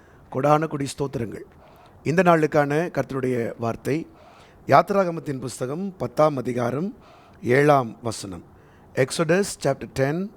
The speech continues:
verse seven. அப்பொழுது பார்வோனுடைய ஊழியக்காரர் அவனை நோக்கி, "எந்த மட்டும் இந்த மனிதன் நமக்கு கண்ணியாயிருப்பான்?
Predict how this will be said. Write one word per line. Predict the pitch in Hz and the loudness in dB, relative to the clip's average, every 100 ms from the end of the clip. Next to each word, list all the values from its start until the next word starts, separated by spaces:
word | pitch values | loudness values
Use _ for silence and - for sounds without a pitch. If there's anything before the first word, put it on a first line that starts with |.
| - | -6
verse | 123 131 - - - - | -2 -2 -4 -12 -18 -20
seven. | - - 135 123 - - - - - - - - - - - | -14 -6 -4 -4 -8 -16 -20 -20 -20 -20 -20 -20 -20 -20 2
அப்பொழுது | 139 156 240 233 190 170 170 - | 2 4 0 2 4 2 0 2
பார்வோனுடைய | 151 175 208 220 202 185 | 4 4 2 0 2 2
ஊழியக்காரர் | 156 165 170 170 156 143 127 | 2 2 0 2 2 2 0
அவனை | - 131 131 | -2 -2 -2
நோக்கி, | 131 131 135 110 - - - - - - - - - | -2 -4 -6 -6 -10 -20 -20 -20 -20 -20 -20 -20 -6
"எந்த | 123 160 220 214 | 0 2 4 4
மட்டும் | 220 202 175 208 214 202 - | 4 2 -2 -2 -2 -6 -8
இந்த | 151 190 208 | -6 0 2
மனிதன் | 175 160 160 147 135 - - - - - | 2 2 2 0 -4 -14 -20 -20 -10 -2
நமக்கு | 135 151 - 135 110 - - - - - | 2 2 2 0 -2 -8 -20 -20 -14 2
கண்ணியாயிருப்பான்? | 147 190 226 208 165 143 131 139 123 | 2 4 2 4 4 2 -2 -2 -2